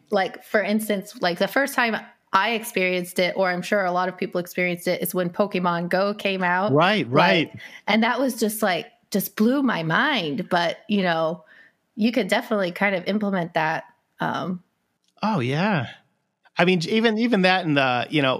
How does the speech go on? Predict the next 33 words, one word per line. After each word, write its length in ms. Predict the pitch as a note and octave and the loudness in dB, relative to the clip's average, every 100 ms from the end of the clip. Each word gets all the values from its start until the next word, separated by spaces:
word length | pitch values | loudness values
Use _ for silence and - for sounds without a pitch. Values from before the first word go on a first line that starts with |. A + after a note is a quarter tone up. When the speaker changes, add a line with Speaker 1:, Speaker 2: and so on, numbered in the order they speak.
| - | 0
Speaker 2:
people 200 | G#3 F#3+ | 0 2
don't 160 | F3+ F#3+ | 2 2
even 180 | E3+ D3+ | 4 4
know 140 | D#3 | 4
they're 120 | D#3 | 2
doing 340 | B2 D3+ E3+ C#3 | 2 2 2 2
augmented 400 | B2+ C3 C3 B2+ | 0 0 2 2
reality 420 | B2+ C3 C3 B2+ | 2 2 2 2
when 160 | C3 | 2
they 100 | B2+ | 0
try 220 | A#2+ D3 C3+ | 2 2 2
to 60 | |
put 160 | C3 B2+ | 0 -2
a 60 | |
chair 420 | A#2 - F3+ E3 E3 | 0 2 2 2 2
in 80 | C3+ | -2
a 80 | |
corner 420 | B2 - G3 E3+ C3+ | -4 -2 2 2 2
of 160 | C3 | 0
their 140 | C3 B2+ | 0 2
room 480 | E3+ A3 D3+ C#3 C3+ - - | 2 2 2 2 -2 -14 -4
go, 100 | D#3+ | -2
to 200 | - D#3+ | 0 2
see 120 | F3 | 4
what 140 | D3+ | 2
it 60 | C3 | 2
looks 240 | F#3+ G3 | 0 0
like. 220 | C3 - D3 | -2 -2 0
I'm 60 | |
like, 160 | D3 C#3+ | 0 2
"That's 260 | D3 D#3+ D3+ | 0 2 2
augmented 420 | C#3+ C3 C#3 C#3 | 2 0 0 0
reality." 560 | D#3 G#3+ A3 A#2 - | 0 0 -2 -4 -8